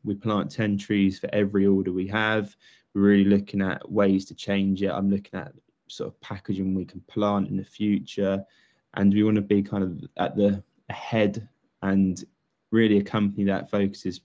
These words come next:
on passion, purpose, people, and of course you need the profits 'cause that's your air.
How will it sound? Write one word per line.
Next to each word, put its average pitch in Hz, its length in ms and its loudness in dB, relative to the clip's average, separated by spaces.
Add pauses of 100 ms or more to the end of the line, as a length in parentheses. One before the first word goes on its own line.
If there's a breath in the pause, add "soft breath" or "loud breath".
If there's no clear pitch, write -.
on 95 240 -2 (580 soft breath)
passion, 117 760 -2 (120)
purpose, 101 840 -2 (420)
people, 104 640 0 (100)
and 101 100 0
of 101 100 -2
course 110 320 -2
you 101 60 -4
need - 80 -6
the - 100 -20
profits - 400 -6
'cause 87 160 -12
that's 95 260 -6
your 82 140 -6
air. 87 280 -6